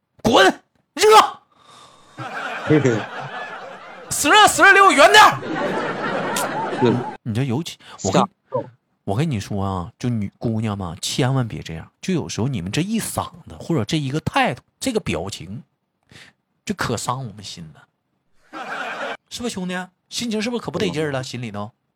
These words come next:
Speaker 1: 嗯。
Speaker 2: 对，当时我都想走了，就拿上枕头。
Speaker 1: 这那真能这样揍，真事儿，可伤我们心了。虽然你说我们要跟你急眼吧，显得我们小气，不乐意，但是你就整这个小表情，你这个小动作，你这个小语气，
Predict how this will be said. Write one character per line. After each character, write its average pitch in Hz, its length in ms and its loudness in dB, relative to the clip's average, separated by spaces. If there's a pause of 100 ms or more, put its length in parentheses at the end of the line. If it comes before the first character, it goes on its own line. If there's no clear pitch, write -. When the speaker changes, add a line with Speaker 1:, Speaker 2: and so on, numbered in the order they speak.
(140)
Speaker 1:
嗯。 117 240 -4 (380)
Speaker 2:
对， 104 160 -2
当 131 160 -4
时 - 140 -20
我 120 180 4
都 117 100 2
想 107 100 -2 (140)
走 98 160 -4
了， - 120 -20
就 - 140 -18 (260)
拿 87 140 -4
上 101 140 0
枕 98 180 -4
头。 - 140 -20 (320)
Speaker 1:
这 135 140 -16
那 107 180 -8
真 - 180 -16
能 104 160 -14
这 - 100 -16
样 95 140 -10
揍， 101 180 -8 (440)
真 226 160 2
事 - 100 -2
儿， - 260 -2
可 131 220 0
伤 254 220 4
我 202 60 -2
们 113 100 -10
心 101 240 -10
了。 92 80 -12 (160)
虽 - 200 -2
然 269 240 0
你 147 40 0
说 233 160 -2
我 165 140 -2
们 151 100 -2
要 214 80 -2
跟 208 160 -6
你 175 40 -8
急 190 160 -8
眼 151 200 -4
吧， 104 260 -8
显 107 240 -2
得 160 100 -2
我 196 80 -2
们 147 120 -6
小 - 340 -10
气， 117 240 -14 (260)
不 135 100 -4
乐 147 120 0
意， 190 220 -12 (400)
但 262 120 2
是 240 100 -2
你 208 180 -2
就 247 100 0
整 170 240 0
这 - 80 -2
个 247 60 0
小 175 180 0
表 233 220 -2
情， - 260 -8
你 170 60 -6
这 175 60 -6
个 277 80 -2
小 214 200 -2
动 302 220 -4
作， 208 140 -2
你 160 60 -4
这 185 60 -6
个 247 60 -4
小 277 240 -2
语 123 140 -14
气， 302 280 -10